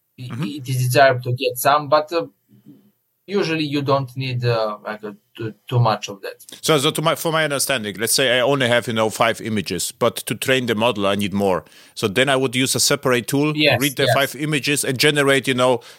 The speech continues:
Speaker 2: some images with errors or the blurs or whatever to, to train the model better, right? This is
Speaker 1: Yeah.
Speaker 2: Okay.
Speaker 1: Yes, yes, yes, yes, yes.
Speaker 2: And how this technique is called again?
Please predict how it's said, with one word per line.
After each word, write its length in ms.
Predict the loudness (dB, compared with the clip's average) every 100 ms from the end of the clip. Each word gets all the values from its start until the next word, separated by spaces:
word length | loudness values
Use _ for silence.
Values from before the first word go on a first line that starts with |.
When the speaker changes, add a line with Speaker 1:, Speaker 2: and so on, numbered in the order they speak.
| -4
Speaker 2:
some 340 | 2 2 2
images 500 | 0 0 2 2 2 2
with 260 | 0 0 2
errors 440 | 4 6 4 4
or 100 | 0
the 120 | 0 0
blurs 400 | 2 2 4 2
or 60 |
whatever 480 | 2 4 2 4 0 0
to, 200 | -2 -2
to 220 | -2 -6
train 320 | -2 0 0
the 80 | 0
model 240 | 0 0
better, 260 | 0 -2 0
right? 180 | -2 -2
This 180 | -4 -4
is 260 | -4 -6 -10
Speaker 1:
Yeah. 140 | -2 -2 -2 _ -10
Speaker 2:
Okay. 240 | -6 -6 -8 _ _ _ -2
Speaker 1:
Yes, 360 | 0 0 -2 -4
yes, 360 | -2 -2 -6 -18
yes, 120 | -20 _ _
yes, 280 | -16 -16 -16
yes. 280 | -20 -18 -20 0
Speaker 2:
And 180 | 0 4
how 220 | 4 4
this 180 | 2 0
technique 340 | 0 -2 0
is 100 | -2
called 260 | 2 0 0
again? 400 | 0 0 -2